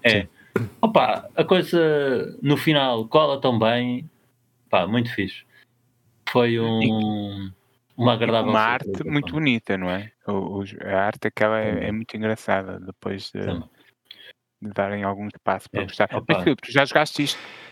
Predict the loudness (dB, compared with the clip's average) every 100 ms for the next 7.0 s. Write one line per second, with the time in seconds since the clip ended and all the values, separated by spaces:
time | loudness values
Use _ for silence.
0 | -18 -8 -4 0 4 4 4 2 2 2
1 | 4 4 6 4 4 4 4 4 4 4
2 | 4 2 2 2 2 0 2 4 4 2
3 | 2 2 2 0 2 2 4 4 2 2
4 | 2 2 2 2 0 -4 -10 -10 0 0
5 | 4 2 2 2 2 2 0 2 2 2
6 | 4 2 0 -2 0 4 4 4 4 4